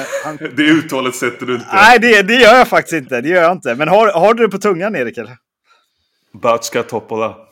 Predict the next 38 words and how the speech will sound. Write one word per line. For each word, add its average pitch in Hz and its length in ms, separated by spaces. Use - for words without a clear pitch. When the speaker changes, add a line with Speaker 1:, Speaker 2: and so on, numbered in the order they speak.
Speaker 1:
Ja. 180 300
Ja, 135 120
men 160 140
det 170 120
är 202 40
ju 185 80
spännande. 131 400
Vad, 147 300
vad, 151 480
Batska 160 260
Topola, 170 600
vad, 143 300
vad, 151 220
vad, 151 200
vad 156 160
är 165 120
det 190 60
för, 156 380
vad 160 160
är 156 40
det 147 60
för 151 80
lag, 143 360
liksom? 110 240
Speaker 2:
Eh, 110 100
nej, 104 300
men 101 220
det 98 60
är 95 40
en 95 60
liten, 101 480
eh, 107 460
klubb 104 240
i 101 340
Serbien 101 420
är 104 80
det 101 60
väl. 107 160